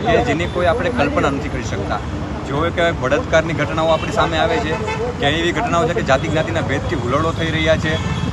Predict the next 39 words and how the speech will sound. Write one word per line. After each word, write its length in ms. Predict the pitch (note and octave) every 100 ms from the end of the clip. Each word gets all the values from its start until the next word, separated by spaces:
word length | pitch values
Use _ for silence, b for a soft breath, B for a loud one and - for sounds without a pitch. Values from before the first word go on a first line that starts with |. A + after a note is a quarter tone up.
| -
અને 280 | D3 F#3 G3 - -
ઘણા 240 | C#3+ F3+
એવા 240 | F#3+ F3+ F#3
ખરા 320 | F3 E3 F3
એવા 180 | E3+ E3+
મુદ્દાઓ 400 | D3 C#3 D#3 D#3+
છે 160 | E3
કે 120 | - -
જેના 280 | - -
લીધે 240 | E3+ D#3 F3+ - D3+ D3 C#3+ C#3
મણિપુર 300 | D3 D#3+ D3
સળગી 280 | C#3 D#3
રહ્યું 220 | B2+ A#2 -
છે. 440 | C#3 - - -
તો 60 | D#3+
આના 340 | C3 C3+ F#3
મુદ્દે 280 | F#3 F3+ F#3+
જ્યારે 380 | D#3+ D#3+ F#3 F3+ - - - - -
વડાપ્રધાન 440 | C#3+ E3+ F3 F#3
શ્રી 240 | F3 - F#3
અને 380 | F3+ - - E3
તેના 200 | E3+ F3
રાજ્ય 300 | C#3+ C#3+ F#3
સરકાર 340 | F#3 E3 D3+ - -
કોઈ 100 | D#3
પણ 200 | F#3 D#3+
એક્શન 220 | D#3 F3
લેતી 280 | C3 C3+ C#3+
નથી. 560 | A2+ - - - -
આના 240 | C3+ C#3 F3+
મુદ્દે 340 | F3+ E3+ F3+
અમે 220 | G3+ E3+
આજ 260 | E3 D#3+ F3
લોકો 160 | F3
જે 100 | F3
અમારું 280 | F3+ D#3+ D#3+
જે 60 | D3
એન 100 |
એસ 60 | C3